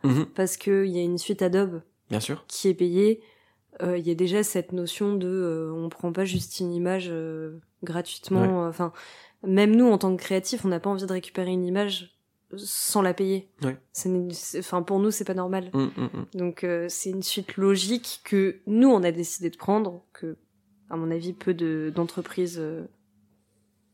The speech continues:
Speaker 2: prennent comme direction. Euh, mais je trouve que c'est
Speaker 1: Je, je sais pas si c'est peu, parce qu'encore une fois, aujourd'hui, on voit qu'il y a du travail avec de l'I A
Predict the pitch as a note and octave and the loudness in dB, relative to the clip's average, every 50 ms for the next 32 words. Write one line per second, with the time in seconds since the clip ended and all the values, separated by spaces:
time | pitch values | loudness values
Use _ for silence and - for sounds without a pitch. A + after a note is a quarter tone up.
0 | _ _ _ _ _ _ _ _ _ _ _ _ - - - F3+ F#3 A3 G3 - | _ _ _ _ _ _ _ _ _ _ _ _ -8 -2 0 0 0 0 -2 -8
1 | _ _ _ _ _ _ _ - - - - F3 D#3+ E3+ E3 D#3 D#3 - - A3 | _ _ _ _ _ _ _ -20 -16 -10 -8 -6 -6 -4 -6 -6 -6 -8 -8 -10
2 | - _ _ - - - - - - - _ _ _ _ _ _ - - F#3 F3 | -10 _ _ -20 -20 -20 -20 -20 -20 -20 _ _ _ _ _ _ -6 -4 -4 -2
3 | E3 E3 D#3+ D#3+ D#3+ D#3+ E3+ E3+ E3+ E3 C#3+ - A2+ A2+ - D3 D#3 F3 E3+ E3 | -4 -4 -8 -10 -12 -14 -14 -14 -14 -14 -14 -14 -14 -14 -14 -12 -10 -8 -6 -4
4 | D#3+ E3 D#3+ D#3+ D#3+ D#3 D#3 D#3 D3+ - - - F#3 E3+ - - - F3 D#3+ - | -2 -2 -2 -2 -4 -4 -6 -6 -8 -10 -10 -8 -8 -8 -8 -8 -8 -8 -6 -6
5 | - E3+ D#3+ D#3 D#3 D#3 D3+ D3+ D3+ D3+ D3+ D#3+ D#3 _ _ _ _ _ _ - | -4 -4 -4 -4 -4 -6 -6 -6 -8 -8 -10 -12 -14 _ _ _ _ _ _ -8
6 | A2+ G2+ - - A#2 A#2 A2+ - G#2+ G2+ C3+ C3 - - - - C#3+ C#3 - - | -8 -4 -2 -2 -2 -2 -2 -2 2 4 4 4 4 2 0 2 2 0 0 0
7 | - D#3+ E3 E3 D#3 - C3+ A#2+ - B2+ B2 - C#3+ D3+ D3+ D3+ E3+ F3 D#3 B2 | 4 6 6 6 6 4 2 2 4 4 6 6 6 6 6 6 6 6 6 6
8 | B2+ B2+ B2+ C#3+ D#3+ C#3+ - - _ _ _ _ _ _ - A#2+ A#2 A#2+ A2+ A#2+ | 6 4 4 2 0 -2 -2 -6 _ _ _ _ _ _ -2 0 0 0 0 4
9 | C3+ F3 G#3 G#3 - - A2+ G#2+ G#2 - - - - - - G#2+ G#2+ A2 A2 G#2+ | 6 6 6 6 6 2 0 0 0 -8 -12 -10 -6 -2 0 2 2 4 2 2
10 | G#2+ F#2+ - _ _ _ _ _ _ _ _ _ _ _ _ - - - A#2 A#2+ | 0 -2 -8 _ _ _ _ _ _ _ _ _ _ _ _ -10 0 4 6 6
11 | A2+ A#2+ A2+ A2 G#2+ A2 G#2+ G#2+ G#2+ A#2 C3 G3+ C4 | 8 6 4 4 4 2 2 4 6 4 4 4 2